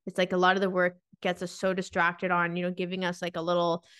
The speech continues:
shovel or whatever to dig it out or to break it down so that we can walk through it. But what you can actually look at is, like, beyond the obstacle down the path and be like, "Oh, how can I jump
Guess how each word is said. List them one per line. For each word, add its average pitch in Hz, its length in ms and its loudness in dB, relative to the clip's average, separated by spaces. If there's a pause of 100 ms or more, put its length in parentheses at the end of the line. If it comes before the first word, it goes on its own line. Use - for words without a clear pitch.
(180)
shovel 202 500 4
or 190 60 4
whatever 180 300 2
to 185 120 -6
dig 190 300 2
it 196 60 0
out 190 240 2
or 180 80 -2
to 180 120 -8
break 185 300 -4
it 180 100 -6
down 180 360 -2
so 185 100 -10
that 185 80 -6
we 185 80 -8
can 185 160 -6
walk 175 300 0
through 202 180 0
it. 185 80 2
But 185 260 -4
what 190 140 -6
you 196 100 -8
can 196 140 -4
actually 190 340 0
look 190 200 -2
at 175 180 0
is, 180 140 -2
like, 175 200 -2
beyond 185 600 2 (300)
the 196 100 2
obstacle 180 440 0
down 170 240 0
the 165 80 -8
path 208 300 2
and 196 80 -10
be 180 80 -2
like, 190 100 -4
"Oh, 226 140 2
how 185 180 0
can 262 160 -8
I 262 100 2
jump 196 340 -2